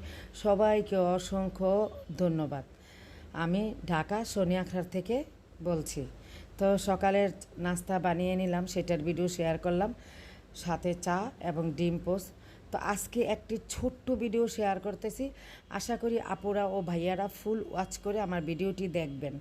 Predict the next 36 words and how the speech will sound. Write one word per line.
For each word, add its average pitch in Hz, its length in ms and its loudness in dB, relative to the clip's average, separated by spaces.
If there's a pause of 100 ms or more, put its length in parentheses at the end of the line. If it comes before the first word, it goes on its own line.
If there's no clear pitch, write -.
(720)
আজকের 185 440 -2
দিনে 220 280 0
বৃষ্টি 196 600 -4 (100)
আর 175 300 0
ইলিশ 214 380 -4
মাছ 208 220 -2
ভাজা 170 400 0
দিয়ে 190 240 -2
ভাত 170 220 -2 (160)
খাবো 185 220 -2
না, 180 180 -2
সেটা 202 280 -6
কি 233 300 -4
করে 196 240 0
হয়? 143 240 -6 (540)
তো 214 200 2
দুপুরের 196 500 -2
জন্য 208 240 0
ইলিশ 196 340 -4
মাছ 196 180 -2 (380)
ভেজে 180 260 0
নিচ্ছি। 202 400 -2 (640)
তো 180 360 2
আমার 196 240 -2
ভিডিও 202 320 2
কিন্তু 214 300 -4
আরও 190 280 0
অনেক 190 280 -2 (440)
করা 202 260 2
আছে, 190 640 -2
কিন্তু 190 240 -2
আমি 185 160 0
দিলাম 180 400 0
না, 202 220 -2 (400)
শুধু 254 260 2
একটা 254 220 2